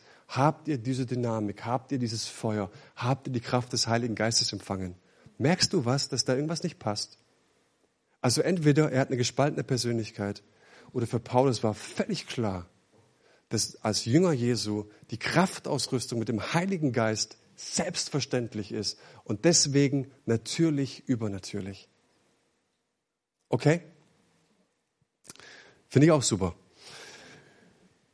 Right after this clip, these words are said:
Das heißt, das Pfingstfest ist tatsächlich ein einmaliger Termin gewesen.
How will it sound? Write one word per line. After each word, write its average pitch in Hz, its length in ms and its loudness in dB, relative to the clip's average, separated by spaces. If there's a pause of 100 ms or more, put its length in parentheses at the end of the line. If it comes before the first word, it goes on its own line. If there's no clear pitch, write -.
(3250)
Das 135 180 6
heißt, 190 380 6
das 143 140 0
Pfingstfest - 1080 2
ist - 260 -4
tatsächlich 160 680 0
ein 135 120 0
einmaliger 147 640 2
Termin 117 340 2
gewesen. 156 600 -2